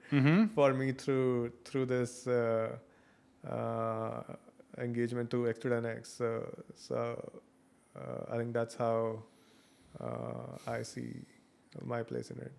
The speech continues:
Speaker 1: And, uh, so you're also, so, I mean, some of those are, like,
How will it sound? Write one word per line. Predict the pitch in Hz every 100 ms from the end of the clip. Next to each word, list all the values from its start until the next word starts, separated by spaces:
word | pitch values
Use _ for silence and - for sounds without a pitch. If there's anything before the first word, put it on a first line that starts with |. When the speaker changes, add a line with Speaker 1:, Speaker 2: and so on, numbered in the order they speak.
| -
Speaker 1:
And, | 160 151 143 139 - -
uh, | 131 123 117 113 117
so | - - 143 131 120 117 - - - - -
you're | 120 180 220
also, | 160 156 165 143
so, | 139 151 131
I | 143
mean, | 131
some | 120 180 185
of |
those | 156 147 139
are, | 135 127 123 123
like, | 131 123 113 110 -